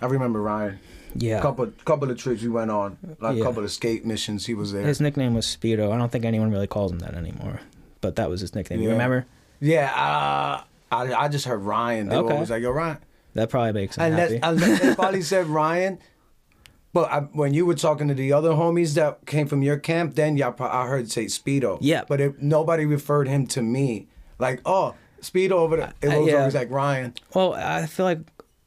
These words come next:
Speaker 2: a lot of people have nicknames, but when it comes to meeting somebody for the first time, no one introduces you by your nickname. So if you
Speaker 1: Yeah.
Speaker 2: met him in a more professional way, which was likely what happened,
Speaker 1: Yeah.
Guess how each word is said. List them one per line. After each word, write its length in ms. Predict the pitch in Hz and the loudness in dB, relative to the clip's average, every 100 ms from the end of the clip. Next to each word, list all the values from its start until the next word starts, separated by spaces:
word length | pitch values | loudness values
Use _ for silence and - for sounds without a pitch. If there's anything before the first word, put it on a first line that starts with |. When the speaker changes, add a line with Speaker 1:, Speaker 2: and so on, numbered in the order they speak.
| _ | _
Speaker 2:
a 40 | 143 | -2
lot 100 | 139 | 0
of 40 | 127 | 0
people 160 | 127 | 0
have 100 | 113 | 0
nicknames, 500 | 107 110 120 110 110 | 0 0 0 0 0
but 100 | - | 0
when 140 | 104 120 | -2 -2
it 60 | |
comes 200 | 117 127 123 | 0 -2 0
to 40 | |
meeting 300 | 113 110 117 | 0 0 0
somebody 220 | 131 123 | 0 -2
for 100 | 123 | -2
the 40 | 127 | -2
first 240 | 135 123 | -2 -2
time, 240 | 135 127 120 | 0 0 2
no 100 | 113 | 2
one 140 | 120 | 0
introduces 580 | 117 117 110 110 110 107 | -2 -4 -2 -2 -2 -2
you 60 | 107 | -2
by 100 | 104 | -2
your 140 | 92 | -2
nickname. 500 | 90 98 - 87 90 | -2 -6 -6 -8 -8
So 360 | - 113 110 - | -4 0 0 0
if 220 | - 113 | -4 -4
you 140 | 107 143 | 0 2
Speaker 1:
Yeah. 40 | |
Speaker 2:
met 140 | 139 123 | 2 0
him 140 | 131 | 0
in 60 | 117 | 0
a 20 | |
more 180 | 110 117 | 0 -2
professional 640 | 107 - 107 - 123 107 | -4 -4 -2 -2 -2 0
way, 160 | 107 110 | 0 0
which 220 | 101 - | -2 -6
was 300 | - 117 107 | -6 -2 0
likely 280 | 104 101 107 | -2 -2 -2
what 140 | 98 | -2
happened, 380 | - - 117 135 170 | -2 -4 -2 -2 2
Speaker 1:
Yeah. 340 | 156 143 113 | 2 2 0